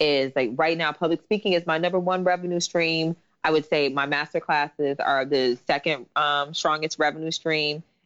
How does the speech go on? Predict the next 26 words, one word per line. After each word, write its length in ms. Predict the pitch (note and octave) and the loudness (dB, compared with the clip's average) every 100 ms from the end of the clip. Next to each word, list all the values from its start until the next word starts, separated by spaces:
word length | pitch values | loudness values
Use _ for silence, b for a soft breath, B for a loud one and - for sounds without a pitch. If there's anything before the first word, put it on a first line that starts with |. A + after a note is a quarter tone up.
| - | -2
And 160 | D#3 | 0
I 120 | B2+ D3+ | 0 -2
want, 220 | D#3+ - | -4 -2
and 460 | D#3 D3+ C#3+ C#3 - _ | -2 0 -4 -8 -16 _
influencer 880 | F3+ G3+ A3+ G3+ G3+ G#3 F3+ E3+ - | -2 0 0 0 0 2 2 2 0
agreements 520 | D#3 D3+ E3 D#3+ D#3 | -2 2 0 2 0
are, 100 | D3+ | 0
like, 240 | C3 B2 - _ _ | 0 0 -4 _ _
three. 460 | D#3+ C#3 F2 G2 D#3 _ _ | 0 2 0 -6 -10 _ _
My 140 | D3 C3+ | 0 0
influencer 360 | D#3+ E3 D3+ | 0 0 2
work 200 | D3 C#3 | 2 2
is 180 | C#3 C3+ | 0 0
number 240 | C3 B2+ | -4 -2
three. 420 | C3 C3 A#2 F#2 E3 _ _ - | 0 2 2 0 -6 _ _ -2
And 420 | D3+ C#3+ C3+ C3 | 0 0 -2 -2
my 200 | C#3 D3 | 0 0
goal 320 | C3 C#3+ C3+ - | 0 0 0 0
is 180 | C3 - | -2 -2
to 200 | - C3+ - | 0 0 0
flip 260 | D#3+ D3+ - | 0 0 0
that 320 | C3+ B2+ G2 | -2 -2 -2
so 160 | C#3+ C3 | 0 0
that 320 | B2+ A#2+ A2+ - | 2 0 -2 0
influencer 920 | G3+ A#3 G3+ F3+ D#3+ D#3+ D#3 C#3+ C#3 C#3 _ - | 0 0 0 2 0 0 2 2 0 -2 _ 0
relationships 800 | D3+ C#3+ C#3+ C3+ - C3 B2 | 2 2 0 -4 0 0 -2